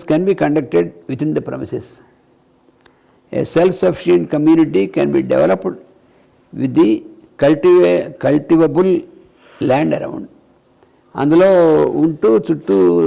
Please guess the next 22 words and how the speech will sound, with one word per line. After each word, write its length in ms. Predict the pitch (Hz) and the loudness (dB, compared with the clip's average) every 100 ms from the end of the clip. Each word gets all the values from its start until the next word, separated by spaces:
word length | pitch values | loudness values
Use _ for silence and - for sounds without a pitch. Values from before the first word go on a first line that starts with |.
| 147 127 - - | 0 -2 -8 -10
వ్యవసాయం 680 | - 67 - 170 170 160 | -4 -2 -2 0 -2 -2
చేసి 520 | 156 160 - 202 - - - _ _ _ _ _ - | -2 -4 -4 -4 -4 -10 -20 _ _ _ _ _ -18
ఆహార 440 | - 131 131 147 | -10 -6 -4 -2
పదార్థాలు 600 | 139 143 160 143 131 76 | -2 -4 -6 -2 -2 -2
పెం-, 320 | 135 69 69 67 | -2 -4 -4 -4
అదే 600 | 65 73 78 67 - - - | -4 -2 -2 -2 -4 -14 -8
ధాన్యం, 680 | 131 151 156 151 147 143 | -6 -4 -2 -4 -4 -6
ఆ, 340 | 139 131 131 131 - - - _ | -8 -10 -12 -14 -18 -20 -20 _
కూరలు, 380 | - 143 139 69 | -6 -2 -2 -4
పళ్ళు 500 | 131 73 71 101 143 - _ _ _ _ - | -6 -6 -4 -6 -8 -14 _ _ _ _ -14
పెంచుకోవడానికి 420 | 127 127 151 151 | -10 -4 -2 -2
కావాల్సినటువంటి 640 | 73 73 - - 67 65 64 | -2 -4 -6 -8 -6 -8 -6
జాగా 280 | 62 65 71 | -4 -2 -2
కూడా 220 | 67 62 | -2 -4
ఉంది 160 | 64 | -6
అక్కడ. 160 | 71 85 - _ _ _ _ _ _ _ _ _ _ _ _ - | -12 -14 -18 _ _ _ _ _ _ _ _ _ _ _ _ -8
She 200 | - 151 | 2 4
has 220 | 175 156 | 4 2
renovated 480 | 156 170 190 165 - - _ - | 2 2 2 0 -6 -12 _ -14
the 180 | - 101 | -8 -2
whole 240 | 127 175 143 | 0 0 -2
premises. 340 | 143 127 127 | -6 -4 -6